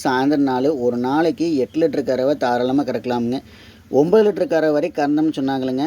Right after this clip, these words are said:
எட்டு லிட்டர்லேருந்து ஒன்பது லிட்டர் வரைக்கும் தாராளமா கறக்கலாம்.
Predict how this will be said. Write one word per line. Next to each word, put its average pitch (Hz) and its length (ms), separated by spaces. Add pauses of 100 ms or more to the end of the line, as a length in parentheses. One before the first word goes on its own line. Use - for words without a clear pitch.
(140)
எட்டு 123 300
லிட்டர்லேருந்து 151 560 (140)
ஒன்பது 143 340
லிட்டர் 135 200
வரைக்கும் 139 260
தாராளமா 131 380
கறக்கலாம். 123 460